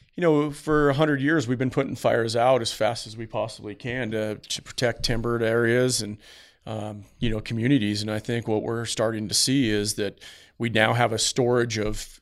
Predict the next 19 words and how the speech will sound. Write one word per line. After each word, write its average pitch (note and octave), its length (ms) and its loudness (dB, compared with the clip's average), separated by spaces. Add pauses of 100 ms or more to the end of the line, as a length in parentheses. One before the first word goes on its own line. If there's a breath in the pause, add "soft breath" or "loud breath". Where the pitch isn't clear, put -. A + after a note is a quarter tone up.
(120)
dead B2 240 -2
fuel C3 380 0
on A2 160 -6
the F#2+ 80 -10
ground A#2+ 400 -2
that G#2 140 -8
when A#2 120 -4
these G#2+ 160 -4
fires A2 360 -2
do C3 160 0
start, A2 500 -4 (600 soft breath)
trying B2+ 320 0
to A#2+ 40 -4
get A#2+ 140 0
'em G#2+ 80 -4
stopped B2+ 540 2
is, G#2 560 -10
is - 360 -16 (300)
nearly A2 640 -4